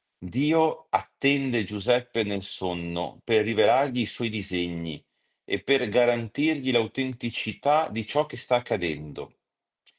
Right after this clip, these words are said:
Il giovane uomo accoglie e obbedisce con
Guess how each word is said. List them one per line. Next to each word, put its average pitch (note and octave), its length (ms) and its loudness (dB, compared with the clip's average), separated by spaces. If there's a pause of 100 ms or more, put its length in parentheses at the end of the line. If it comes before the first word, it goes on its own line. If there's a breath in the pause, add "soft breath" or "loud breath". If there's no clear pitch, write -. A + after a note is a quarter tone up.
(160 soft breath)
Il G2 220 -2
giovane A2 360 4
uomo B2 400 4
accoglie D3 800 0
e G#2+ 80 0
obbedisce A2+ 960 -2
con A2+ 400 -4